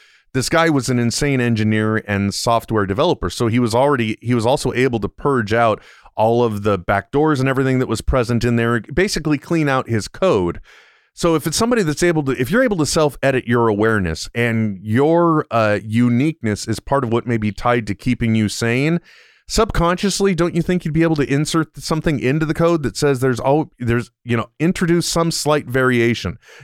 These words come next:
you know, increase paranoia two percent, increase, you know, uh, probability calculation one percent, something. So that way, every time from that, that code base in the future, it's changed,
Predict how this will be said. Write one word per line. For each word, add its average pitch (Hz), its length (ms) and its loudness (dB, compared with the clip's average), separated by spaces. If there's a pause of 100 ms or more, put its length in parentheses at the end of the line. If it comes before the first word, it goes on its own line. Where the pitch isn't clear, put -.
you 127 80 0
know, 127 160 2 (120)
increase 175 520 0
paranoia 135 640 0
two - 260 0
percent, 107 580 -2
increase, 156 880 0 (360)
you 131 120 0
know, 113 280 2
uh, 110 220 2 (180)
probability 151 640 2
calculation 98 760 0
one 143 200 2
percent, 101 380 -2
something. 202 540 0
So 143 120 -2
that 175 180 2
way, 147 220 2 (380)
every 196 300 0
time 160 540 0 (180)
from 139 220 2
that, 131 260 0
that 123 380 -2
code 143 240 0
base 127 280 0
in 123 100 0
the 110 60 -2
future, 196 420 0
it's 107 200 -4
changed, 110 720 0